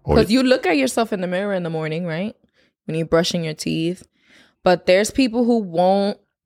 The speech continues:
Speaker 2: take a picture or go say something on their stories without a filter, without this. And I'm not saying every single person who's like that hates their face.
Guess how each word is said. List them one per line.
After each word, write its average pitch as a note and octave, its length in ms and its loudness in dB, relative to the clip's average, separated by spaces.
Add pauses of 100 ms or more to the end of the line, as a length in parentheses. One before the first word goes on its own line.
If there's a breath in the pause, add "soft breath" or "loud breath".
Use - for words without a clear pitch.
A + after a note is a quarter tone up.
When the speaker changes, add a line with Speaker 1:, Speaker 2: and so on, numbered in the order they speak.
(200)
Speaker 2:
take F#3+ 240 0
a G3+ 60 2
picture G3+ 680 0 (380)
or F3+ 540 2 (1040)
go G#3 680 4 (180)
say G#3 460 0
something G3+ 600 -2
on F3+ 220 -6
their F3+ 140 0
stories F#3+ 720 0
without F3 300 2
a F3+ 40 -2
filter, F3 540 0
without E3 340 0
this. F3 380 2 (600 soft breath)
And G#3+ 180 4
I'm A#3+ 120 2
not B3 180 2
saying A3 320 2
every G3+ 380 4
single G3+ 360 -2
person G#3 400 -2
who's F#3+ 200 -4
like E3+ 260 2
that F#3 380 2
hates F3 300 -2
their F3+ 160 2
face. F3+ 520 -2